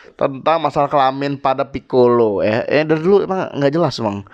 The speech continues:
eh, Piccolo itu, teman-teman. Coba, coba kalau teman-teman punya pendapat ya kan, apa sebenarnya Piccolo itu? Apakah dia laki ya kan, perempuan,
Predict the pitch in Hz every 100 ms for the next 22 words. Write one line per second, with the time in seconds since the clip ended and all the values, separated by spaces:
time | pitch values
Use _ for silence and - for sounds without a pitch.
0 | - - - - - - 117 107 117 120
1 | 113 120 110 107 101 101 95 135 117 135
2 | 113 127 123 131 143 147 143 135 123 120
3 | - - 107 - 117 113 110 110 113 131
4 | - 143 147 120 123 113 107 117 113 113
5 | 110 110 107 113 - - - - - -
6 | - 113 117 107 117 113 113 113 - -
7 | 135 254 - - - 104 98 160 214 -
8 | 104 107 117 226